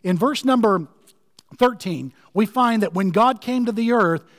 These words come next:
he liked to embrace children. It says, "Then little children were brought to him that he might put his hands on them and pray." And so that is what God does when he comes to the earth and meets children. Verse, uh, seventeen,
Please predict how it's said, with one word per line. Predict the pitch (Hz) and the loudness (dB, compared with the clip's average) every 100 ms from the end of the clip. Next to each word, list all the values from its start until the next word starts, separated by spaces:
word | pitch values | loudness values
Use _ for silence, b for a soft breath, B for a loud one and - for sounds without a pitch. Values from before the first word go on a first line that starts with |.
| b | b
he | - 226 | -2 0
liked | 214 233 | 2 0
to | - 214 | -2 -2
embrace | 180 190 214 - | 0 2 0 -2
children. | - 233 220 147 | -4 -2 -2 -4
It | 170 | -8
says, | - 226 214 175 | -2 0 0 0
"Then | 180 | -2
little | 190 226 214 | 0 -2 -4
children | - 240 202 180 | 0 0 0 -4
were | 165 | -4
brought | 147 202 208 | 0 0 -2
to | 202 | -10
him | 175 196 165 - b b | -6 -2 -2 -4 b b
that | 196 | 0
he | 208 | 2
might | 202 202 | 2 0
put | - 214 | -2 0
his | 185 175 | 0 0
hands | 214 226 208 | -4 -4 -2
on | 180 165 | -2 0
them | 165 156 | -2 -2
and | 147 139 | -6 -8
pray." | - 196 160 113 _ b b b | -2 0 0 -6 _ b b b
And | 180 | -4
so | 214 190 160 B | 0 0 0 B
that | 151 220 302 | -2 0 0
is | 254 | -4
what | 247 208 | -2 -2
God | 180 214 196 | 2 0 0
does | 208 208 170 | 0 0 -2
when | 180 | -4
he | 175 | -4
comes | - 202 185 | -2 -4 -4
to | 180 | -4
the | 160 | -4
earth | 180 185 180 | -2 -2 -4
and | 156 | -6
meets | 151 - | -6 -6
children. | - 214 185 143 _ B B | -6 -6 -6 -16 _ B B
Verse, | 196 262 - | 0 0 0
uh, | 220 196 | -2 -2
seventeen, | - 240 240 220 185 135 | -2 -2 0 -2 -4 -8